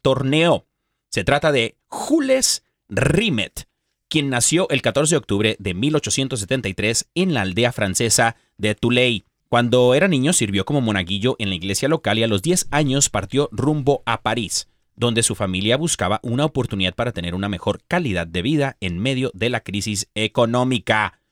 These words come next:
El joven francés, atención, atención,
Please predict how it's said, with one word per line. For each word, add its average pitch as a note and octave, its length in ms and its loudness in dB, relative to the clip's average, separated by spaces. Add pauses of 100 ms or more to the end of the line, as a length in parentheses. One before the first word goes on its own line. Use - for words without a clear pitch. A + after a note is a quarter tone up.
(300)
El B2+ 140 -2
joven G#3+ 480 -2
francés, C3+ 720 -2 (160)
atención, G2+ 400 -4
atención, F2+ 400 -4